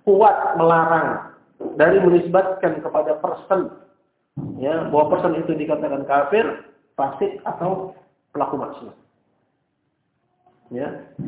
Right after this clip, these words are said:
"Illa idza ulima annahu qad qamat alaihi al-hujjah risaliyah." Kecuali apabila telah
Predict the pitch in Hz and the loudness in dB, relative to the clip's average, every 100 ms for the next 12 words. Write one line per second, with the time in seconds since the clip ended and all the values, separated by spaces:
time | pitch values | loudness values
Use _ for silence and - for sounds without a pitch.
0 | - 208 240 220 220 214 180 202 226 202 | -2 4 6 6 6 6 6 6 6 4
1 | 196 202 202 196 190 180 202 202 185 - | 4 4 4 6 4 4 4 4 4 4
2 | 185 185 180 170 180 180 165 160 160 160 | 4 4 4 2 0 2 4 4 0 -2
3 | 170 156 131 - - 175 202 202 180 170 | -4 -4 -10 -16 -2 4 4 6 4 4
4 | 202 185 170 160 | 2 0 0 -2